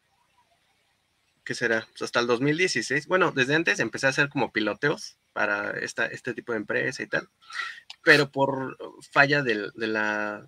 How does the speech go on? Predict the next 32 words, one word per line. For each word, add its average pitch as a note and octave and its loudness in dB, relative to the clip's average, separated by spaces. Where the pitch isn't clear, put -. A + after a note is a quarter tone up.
pues, - -8
esta C#3+ -2
parte C#3 0
de A#2+ 0
las G#2+ 0
habilidades A#2+ -2
cl-, - -16
blandas, B2 -2
carencia A2 0
de, G#2 -8
que A2 -8
del G#2 -8
liderazgo, B2 0
de A2+ -4
administración A2 -6
y A2+ -8
todo A#2+ 2
eso, E3 -4
pues C3 -6
no D#3 4
funcionaba, C#3 2
¿no? C3+ -2
O D#3 -8
sea, B2 -2
se B2 -12
terminaba A2+ -2
así A#2+ -8
en B2+ -8
puras C3 0
ideas, A2 -2
no, A2 -4
no, A#2 -6